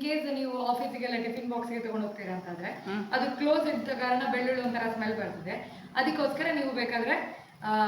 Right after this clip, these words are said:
Speaker 1: ಕರಿಬೇವಿದು ಒಗ್ಗರಣೆ ಕೂಡ ಹಾಕೊಳ್ಬೋದು. But
Speaker 2: ಓಕೆ.
Speaker 1: ಕರಿಬೇವಿಗಿಂತ ಬೆಳ್ಳುಳ್ಳಿದು ಒಗ್ಗರಣೆ ಭಾರಿ ಟೇಸ್ಟ್ ಆಗ್ತದೆ ಇದಕ್ಕೆ.
Speaker 2: ಹಾ, ಹಾ.
Speaker 1: ಒಳ್ಳೆ amount of ತೆಂಗಿನ ಎಣ್ಣೆ ಬೇಕು. ತುಂಬಾ ಕಮ್ಮಿ ತೆಂಗಿನ ಎಣ್ಣೆಯಲ್ಲಿ ಇದು ಟೇಸ್ಟ್ ಬರೋದಿಲ್ಲ.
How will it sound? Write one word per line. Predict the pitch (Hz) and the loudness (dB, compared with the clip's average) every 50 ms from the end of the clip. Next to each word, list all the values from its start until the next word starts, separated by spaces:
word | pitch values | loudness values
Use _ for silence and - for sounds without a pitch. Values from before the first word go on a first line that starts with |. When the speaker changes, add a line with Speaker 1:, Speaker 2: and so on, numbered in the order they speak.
| 214 214 208 208 208 208 202 202 | 6 6 6 6 6 6 6 6
Speaker 1:
ಕರಿಬೇವಿದು | - 302 311 339 330 311 302 247 233 247 233 | 6 6 6 6 6 4 2 2 2 2 0
ಒಗ್ಗರಣೆ | 220 - 220 220 214 190 | 2 2 2 2 2 2
ಕೂಡ | - 247 | 2 0
ಹಾಕೊಳ್ಬೋದು. | 254 294 294 294 233 208 190 170 175 170 - - - | 2 2 2 0 0 -2 -2 -2 -4 -6 -6 -6 -4
But | 262 277 | -2 0
Speaker 2:
ಓಕೆ. | - 196 | 2 4
Speaker 1:
ಕರಿಬೇವಿಗಿಂತ | 254 277 285 294 339 339 330 311 294 294 277 277 - - | 6 8 8 8 6 4 4 4 2 0 0 0 -2 -2
ಬೆಳ್ಳುಳ್ಳಿದು | 220 226 254 247 262 294 311 302 285 226 226 240 | 0 0 2 2 2 4 4 2 2 2 2 0
ಒಗ್ಗರಣೆ | 226 226 226 226 220 220 | 2 2 0 0 0 0
ಭಾರಿ | 220 220 240 247 247 233 | 0 2 2 2 0 0
ಟೇಸ್ಟ್ | 226 214 - 220 | -4 -4 -4 -6
ಆಗ್ತದೆ | 202 - - 170 160 160 | -8 -8 -8 -12 -12 -12
ಇದಕ್ಕೆ. | - 160 208 208 | -10 -6 -2 0
Speaker 2:
ಹಾ, | 202 185 180 | 0 0 -2
ಹಾ. | 180 185 180 170 170 - | -2 -2 -2 -2 2 4
Speaker 1:
ಒಳ್ಳೆ | 254 277 320 339 339 311 302 302 277 | 6 6 6 6 6 8 6 6 6
amount | 277 277 302 302 302 302 302 277 | 6 6 6 6 6 6 6 4
of | 277 277 | 2 0
ತೆಂಗಿನ | 277 269 269 277 269 262 | 0 -2 0 0 0 0
ಎಣ್ಣೆ | 247 233 226 220 | 2 2 2 0
ಬೇಕು. | 208 - - 233 247 - | 0 -2 -4 -4 -6 -4
ತುಂಬಾ | 294 302 311 302 302 | -4 -4 0 0 0
ಕಮ್ಮಿ | 302 302 294 302 320 330 | 2 2 0 0 -2 -2
ತೆಂಗಿನ | - 302 269 269 269 | -2 -2 0 0 0
ಎಣ್ಣೆಯಲ್ಲಿ | 254 247 240 240 240 233 240 | 0 0 0 0 0 0 -2
ಇದು | 208 - | -2 -2
ಟೇಸ್ಟ್ | 233 226 226 226 - 220 | 0 0 -2 -2 -2 -2
ಬರೋದಿಲ್ಲ. | 208 185 175 180 180 | -4 -2 -2 -2 -2